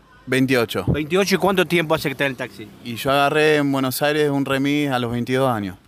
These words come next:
Speaker 2: Ah, si tenés seis años ya llevas de
Speaker 1: Y intercalado, porque por ahí hice algún otro laburo, pero a los veintidós años fue la primera vez que agarré un remis en Buenos Aires.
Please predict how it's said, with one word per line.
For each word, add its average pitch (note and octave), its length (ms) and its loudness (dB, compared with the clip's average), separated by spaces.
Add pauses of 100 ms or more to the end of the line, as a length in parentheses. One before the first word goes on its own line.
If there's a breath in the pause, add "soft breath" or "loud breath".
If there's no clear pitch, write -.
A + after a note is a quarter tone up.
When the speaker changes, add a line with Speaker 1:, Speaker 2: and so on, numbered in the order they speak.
Speaker 2:
Ah, E3 320 -2
si - 80 -20
tenés C#3 340 0
seis D3+ 320 2
años C#3+ 320 -2
ya B2+ 200 -2
llevas A2+ 480 -8
de F#2+ 280 -12
Speaker 1:
Y B2 220 -2
intercalado, C3 680 2
porque A2 180 -8
por A2+ 160 -4
ahí A#2+ 120 -2
hice B2 120 -8
algún B2 220 -4
otro A#2+ 120 -8
laburo, B2+ 440 0
pero A2 140 0
a - 20 -4
los G2 120 -2
veintidós A2 380 -2
años A2+ 220 -4
fue A2 100 -4
la G#2+ 80 -2
primera G#2+ 240 -4
vez G#2+ 80 -4
que - 60 -6
agarré G#2 180 0
un G#2+ 100 -2
remis G2+ 300 -4
en G2 80 -4
Buenos F#2 240 -6
Aires. F2+ 220 -8